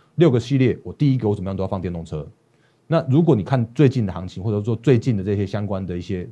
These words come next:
在，在上涨的个股跟族群的话，你会发现，哦，怎么涨一下别的之后，哎，涨一下电动车，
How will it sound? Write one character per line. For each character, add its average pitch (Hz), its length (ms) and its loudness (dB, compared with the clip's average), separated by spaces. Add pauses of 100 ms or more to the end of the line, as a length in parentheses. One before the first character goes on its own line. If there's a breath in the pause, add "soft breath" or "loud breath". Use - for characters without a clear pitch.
在， 101 160 -4
在 113 160 -4
上 104 180 -2
涨 71 140 -8
的 82 80 -12
个 101 180 0
股 71 180 -10 (120)
跟 95 160 -6
族 90 160 -8
群 78 180 -10
的 80 80 -12
话， 90 160 -4 (220 soft breath)
你 120 140 4
会 156 100 6
发 147 140 4
现， 139 180 2 (240 soft breath)
哦， 143 180 0 (220 soft breath)
怎 127 100 0
么 123 140 2 (100)
涨 123 160 0
一 139 40 2
下 180 120 4
别 147 200 4
的 147 100 4
之 139 140 2
后， 151 240 6
哎， 127 80 0
涨 98 140 -4
一 - 20 0
下 110 80 0
电 107 120 0
动 104 120 -2
车， 95 200 -4